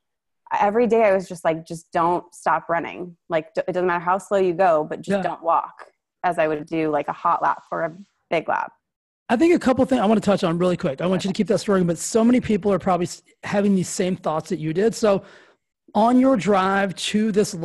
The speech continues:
Speaker 2: to this event where I'm gonna talk about, like, fitness and nutrition and mindset and personal development and success and be your best self, and I'm gonna give my best spiel, you had already convinced yourself, like, "I don't care what this joker says,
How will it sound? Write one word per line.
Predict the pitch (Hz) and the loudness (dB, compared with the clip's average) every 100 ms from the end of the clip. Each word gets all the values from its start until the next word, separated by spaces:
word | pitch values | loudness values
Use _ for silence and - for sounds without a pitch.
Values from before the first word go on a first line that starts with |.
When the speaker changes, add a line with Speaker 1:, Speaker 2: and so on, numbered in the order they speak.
| 175 | -6
Speaker 2:
to | 208 | -2
this | 202 190 | -2 -2
event | 165 147 127 - | -2 -4 -6 -4
where | 190 | 0
I'm | 175 | 2
gonna | 185 | 0
talk | 170 180 190 | 0 -2 0
about, | 170 151 | -2 -2
like, | 160 - | -6 -4
fitness | 180 165 - | -4 -2 -4
and | 175 | -6
nutrition | - 175 180 165 | -4 -4 -4 -6
and | 156 | -4
mindset | 156 156 - 165 | -4 -4 -4 -4
and | 156 | -4
personal | 165 156 175 | -6 -6 -6
development | 160 151 151 151 151 | -6 -4 -6 -6 -6
and | 151 | -8
success | - - 180 156 156 - | -12 -8 -4 -2 -2 -2
and | 151 | -4
be | 139 | -2
your | 151 156 | -2 -2
best | 156 151 - | -2 -4 -4
self, | 156 147 175 | -4 -4 -6
and | 156 | -8
I'm | |
gonna | 156 | -6
give | 156 | -6
my | 160 | -6
best | 151 156 - | -6 -8 -8
spiel, | - 156 143 143 - _ _ _ - | -8 -6 -6 -8 -12 _ _ _ 2
you | 226 | 4
had | 277 | 4
already | 220 220 226 | 4 4 2
convinced | 220 185 202 - | 0 0 -2 -2
yourself, | 165 180 156 | -6 -4 -4
like, | 156 151 170 | -6 -8 -4
"I | 196 | -2
don't | 311 262 | -2 -2
care | - 170 143 | -2 -2 -2
what | 139 160 170 | -2 -4 -2
this | 175 151 | -4 -4
joker | 151 156 175 160 | -4 -2 -4 -6
says, | 175 143 131 131 | -6 -6 -8 -10